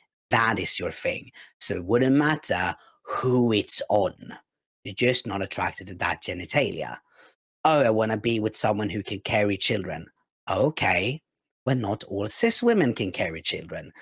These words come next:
So then that is the thing. But if you say, "I don't wanna be with someone,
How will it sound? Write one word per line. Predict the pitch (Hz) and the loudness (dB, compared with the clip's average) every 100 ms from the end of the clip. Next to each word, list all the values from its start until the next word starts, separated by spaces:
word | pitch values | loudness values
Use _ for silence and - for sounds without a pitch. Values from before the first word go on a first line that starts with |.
| - | -14
So | - 110 | -8 -4
then | 110 107 101 101 | 0 0 0 -2
that | 151 160 95 64 - - - | 0 2 0 -2 -4 -6 -6
is | - 101 | -4 -4
the | - | -4
thing. | - 101 85 95 - _ _ _ - | -4 -4 -4 -10 -20 _ _ _ -8
But | 104 | -4
if | 110 - | -4 -4
you | 120 | -2
say, | - 113 98 - | 2 2 2 -2
"I | 98 | -8
don't | 104 110 | -4 -4
wanna | 104 104 104 | -4 -6 -6
be | 120 147 | -2 0
with | 147 | 0
someone, | - 107 95 95 95 92 | 0 0 0 -4 -4 -6